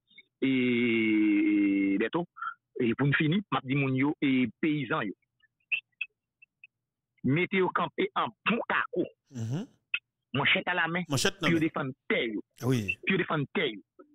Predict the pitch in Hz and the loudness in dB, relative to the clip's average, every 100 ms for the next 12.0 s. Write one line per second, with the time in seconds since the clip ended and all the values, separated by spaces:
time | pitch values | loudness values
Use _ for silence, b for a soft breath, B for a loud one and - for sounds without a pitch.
0 | _ 127 151 185 _ 185 - 120 131 175 | _ 0 0 0 _ -6 -4 -4 0 0
1 | 190 _ _ _ _ - - - - 143 | -2 _ _ _ _ -2 -2 -2 -4 -4
2 | - 151 151 131 143 131 135 - 151 147 | -2 0 0 -2 -4 -4 -4 -2 0 -2
3 | _ - - _ _ - - _ _ - | _ -20 -20 _ _ -10 -10 _ _ -6
4 | - - _ - - - - _ _ _ | -6 -6 _ -6 -4 -2 -4 _ _ _
5 | - 165 165 151 - 139 - 202 175 156 | -4 -2 -2 -2 -4 -2 0 0 0 0
6 | 151 147 139 139 147 123 139 127 139 120 | -2 -4 -2 -2 -2 -2 0 0 0 0
7 | 110 147 _ _ _ - 143 160 147 135 | -2 -4 _ _ _ 0 0 0 0 -2
8 | 131 143 143 127 - _ _ _ - 131 | -4 -4 -2 -2 -6 _ _ _ -4 -2
9 | 156 151 175 143 139 135 131 123 127 151 | -2 -2 -2 0 0 0 0 0 -2 -4
10 | - 131 147 143 139 113 - _ - - | -4 -4 -2 -4 -4 -4 -6 _ -10 -8
11 | 339 _ - - _ _ - 262 123 180 | -8 _ -14 -14 _ _ -8 -6 -2 -2